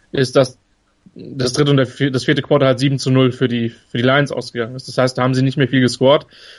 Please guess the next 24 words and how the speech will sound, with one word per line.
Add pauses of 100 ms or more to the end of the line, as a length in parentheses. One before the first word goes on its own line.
(140)
Das
hat
Tomlin
auch
im
Interview
nach
dem
Spiel
angemerkt,
dass
irgendwie
die
Ausdauer (760)
und (340)
nicht
so
da
ist
bei,
bei
vielen
seiner
Jungs.